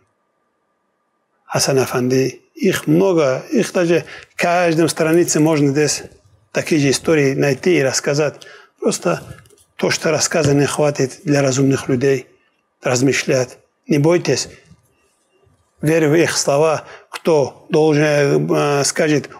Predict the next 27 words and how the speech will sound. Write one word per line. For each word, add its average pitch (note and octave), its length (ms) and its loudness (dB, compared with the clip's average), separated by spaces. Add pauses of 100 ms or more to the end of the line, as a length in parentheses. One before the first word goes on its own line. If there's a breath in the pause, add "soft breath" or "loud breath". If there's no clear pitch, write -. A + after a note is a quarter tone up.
Устару, D#3 420 -2
«Почему D3+ 300 0
ты D3 100 -8
так C3+ 180 -2
делаешь? C#3+ 380 2
Почему E3 320 2
Устар D3+ 200 -2
так C#3+ 200 -2
делает?» D#3+ 420 2 (1400 soft breath)
Что D3 460 2
он D#3 260 2
не C#3 100 2
мурид. D3 400 2 (140)
Этим F3 320 0
не D3+ 80 2
бойтесь. D3 460 0
Не D3+ 120 2
будьте F#3 320 2
муридами. D3 580 2 (200)
Будьте F#3+ 240 0
мусульманами, F3 1000 2 (340 loud breath)
которые C#3 420 0
соблюдают C3+ 760 0 (340 loud breath)
Коран C#3 320 0
и C#3+ 160 0
Сунну D3 380 2
пониманием C#3 800 0